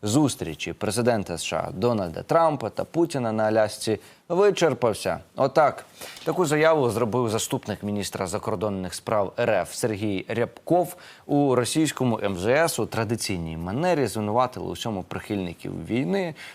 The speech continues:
особливо серед європейців. Крім цього, Рябков пригрозив, що С Ш А повинні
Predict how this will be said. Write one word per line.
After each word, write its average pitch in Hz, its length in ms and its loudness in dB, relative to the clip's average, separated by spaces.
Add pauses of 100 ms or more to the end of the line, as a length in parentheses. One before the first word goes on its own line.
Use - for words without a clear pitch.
особливо 127 800 4
серед 110 320 0
європейців. 104 640 0
Крім 151 280 4
цього, 98 540 2
Рябков 110 460 0
пригрозив, 98 520 -2
що - 180 -10
С - 100 -10
Ш 139 220 4
А 127 40 4
повинні 98 540 -2